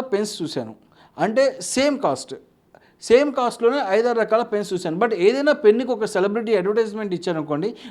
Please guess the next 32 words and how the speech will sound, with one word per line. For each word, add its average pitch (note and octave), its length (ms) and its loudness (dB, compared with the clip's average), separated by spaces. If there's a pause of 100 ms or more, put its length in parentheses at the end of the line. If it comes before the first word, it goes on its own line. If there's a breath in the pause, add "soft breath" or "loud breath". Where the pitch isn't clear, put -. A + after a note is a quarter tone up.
నా G3 140 2
ఫస్ట్ A3+ 260 -4
ప్రిఫరెన్స్ B3+ 360 -6
ఎక్కడికి A#3+ 240 -8
వెళ్తుంది G#3 320 -4 (300 loud breath)
అంటే G#3 160 0 (180)
ఆ - 60 2
సెలబ్రిటీ G#3 520 -4
అడ్వర్టైజ్‌మెంట్ E3+ 500 -2
ఇచ్చిన D3+ 220 -8
దాని C#3 120 -4
వైపు E3 200 -4
వెళ్తుంది. B2 280 -8 (260 loud breath)
మీకు G#3+ 220 -2
అక్కడ A#3 200 -2
దాకా G3+ 260 -2
వద్దు, C3+ 280 -6 (340 loud breath)
మీకు G3 200 -2 (100)
చిన్న B3 300 -4 (120)
ఎగ్జాంపుల్ G3 480 0
చెప్తాను. C3 320 -6 (260 loud breath)
మనోహర్ B3 460 0
పారికర్ A3 280 2
గారు G3+ 240 0
ఉన్నారు F#3 220 -4
కదా, G#3 120 -6 (180)
మీకు D#3 460 -4
ఐడియా F3 220 2
ఉంది, B2 220 -4 (140)
గోవా G3 220 2
సీఎం G3+ 420 -2
చేశారు, F3 340 -2